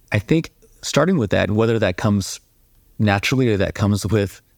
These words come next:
a little bit of nudge or a little bit of encouragement from external parties, then I think the other pieces are more straightforward. We,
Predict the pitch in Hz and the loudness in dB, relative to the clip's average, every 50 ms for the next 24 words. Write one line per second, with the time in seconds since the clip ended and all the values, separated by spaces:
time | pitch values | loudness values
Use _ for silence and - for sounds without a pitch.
0 | - - 110 110 117 113 110 104 110 107 101 98 101 101 101 104 107 101 - 98 | -4 -2 0 2 2 2 2 2 0 0 2 0 0 2 2 0 0 0 0 0
1 | 95 95 104 104 104 101 95 104 95 98 - 107 95 92 107 107 - - 117 117 | 0 2 0 0 0 0 0 0 -2 -2 -2 -4 -4 -2 -2 -2 0 0 0 0
2 | 113 110 104 98 98 98 - - 98 95 98 90 - - 98 87 82 - - 160 | 2 0 0 0 0 -2 -4 -4 -2 -2 -2 -2 -2 -2 0 -2 -2 0 0 0
3 | 170 131 98 90 90 101 104 95 90 - 98 - 123 110 - 104 107 123 143 123 | 0 0 0 0 -2 -2 -2 -2 -2 -2 -2 -2 -2 0 0 0 2 2 0 -2
4 | - - 92 - - 95 92 90 87 - - _ _ _ _ _ _ - - 101 | -2 -2 -4 -2 -2 -2 -2 -2 -4 -6 -10 _ _ _ _ _ _ -2 0 0
5 | 98 92 90 87 - - 92 - - - - 135 120 87 82 82 95 90 90 - | 2 2 0 -2 -2 -2 -2 -2 -2 -2 -2 0 0 -2 -2 -4 -4 -4 -2 0
6 | 107 101 95 | 0 0 -2